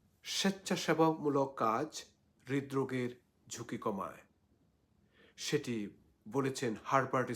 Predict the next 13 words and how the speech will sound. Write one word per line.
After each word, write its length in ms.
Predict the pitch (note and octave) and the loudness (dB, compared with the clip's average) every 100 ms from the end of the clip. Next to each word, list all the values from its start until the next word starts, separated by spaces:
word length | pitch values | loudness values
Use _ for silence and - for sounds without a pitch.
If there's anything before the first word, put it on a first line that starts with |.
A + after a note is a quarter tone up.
| - | -6
স্কুল 200 | - A2 | -4 -2
অফ 40 | G#2+ - | -2 -2
পাবলিক 300 | C3+ B2+ - | -2 -2 -4
হেলথ, 260 | A#2 F#2+ G2 _ _ _ _ - | -6 -6 -12 _ _ _ _ -4
টু 80 | D3+ - | -4 2
থাউজেন্ড 420 | B2+ G#2+ A2+ G2 - _ - - | 0 2 0 -2 -8 _ -10 -4
সিক্সটিন। 580 | C#3+ C3+ - - G#3 - - _ _ _ _ _ _ _ _ _ _ _ _ _ _ _ - - - - - _ | -4 -2 -4 -2 -4 -4 -12 _ _ _ _ _ _ _ _ _ _ _ _ _ _ _ -20 -20 -20 -20 -20 _
পরিশেষে 420 | - G3 - A#3+ A#3 | 4 6 4 4 4
আমি 100 | G#3+ G#3+ | 2 4
বলবো, 260 | A3 G#3 G2+ - - _ _ _ _ _ _ | 4 4 0 -6 -12 _ _ _ _ _ _
আজকের 420 | D3+ D#3 - F3+ F3 E3+ | 2 2 4 4 6 8
এই 80 | E3+ F3 | 6 6
দ্রুতগতির 680 | - D#3+ F3 D3+ D#3 D#3 | 0 2 4 2 2 2